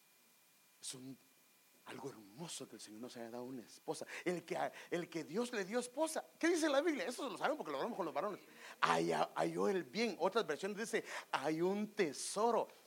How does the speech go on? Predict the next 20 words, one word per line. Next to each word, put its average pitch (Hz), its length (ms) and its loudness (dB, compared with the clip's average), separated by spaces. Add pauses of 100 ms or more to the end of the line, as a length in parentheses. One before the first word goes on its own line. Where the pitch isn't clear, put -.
Y 123 100 -4
alguno 127 320 -2
dirá, 123 180 0
"Sí, - 140 -8
un 127 100 -6
tesoro, - 560 -6
porque 139 160 -14
así 202 160 -8
es 190 60 -8
de 147 100 -6
grandota". 123 540 -2 (240)
No, - 180 0
pero 156 160 -4
es - 100 -6
un - 160 -6
tesoro, 554 680 12
hermano. 220 460 0 (360)
Es - 180 -2
una 311 240 8
bendición, 180 760 0